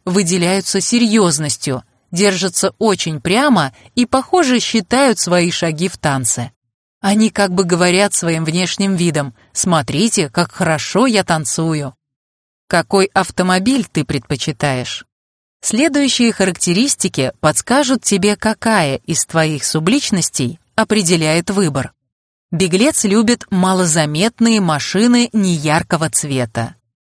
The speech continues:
Зависимый предпочитает автомобили комфортабельные и не такие, как у всех. Мазохист выбирает маленький,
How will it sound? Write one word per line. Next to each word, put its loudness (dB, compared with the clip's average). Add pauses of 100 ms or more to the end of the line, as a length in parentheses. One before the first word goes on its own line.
(300)
Зависимый 2
предпочитает 0
автомобили 2
комфортабельные 0 (220)
и 4
не 6
такие, 0
как 0
у 0
всех. -6 (680)
Мазохист 2
выбирает 2
маленький, 0